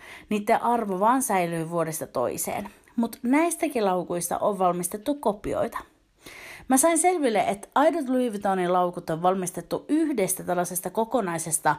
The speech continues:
niinku, kankaan palasta. Ja siksi tän logon saumaton jatkuvuus läpi laukun kertoo siitä, että kyseessä on aito, käsin tehty yksilö.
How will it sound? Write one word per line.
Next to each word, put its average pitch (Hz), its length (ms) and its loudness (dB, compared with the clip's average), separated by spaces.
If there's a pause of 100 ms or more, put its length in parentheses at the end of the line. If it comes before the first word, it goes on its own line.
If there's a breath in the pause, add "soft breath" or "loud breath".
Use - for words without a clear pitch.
(400 loud breath)
niinku, 156 240 -2
kankaan 202 560 0
palasta. 208 560 2 (440 loud breath)
Ja 220 220 2
siksi - 300 -2
tän 254 220 2
logon 240 360 0
saumaton 214 500 0
jatkuvuus 185 720 -2
läpi 247 340 2
laukun 180 640 -2
kertoo 185 380 0
siitä, 170 540 -2
että 185 200 -8
kyseessä 180 580 0
on 208 240 -2
aito, 196 460 2
käsin 196 380 -4
tehty 185 420 -6
yksilö. 165 440 -8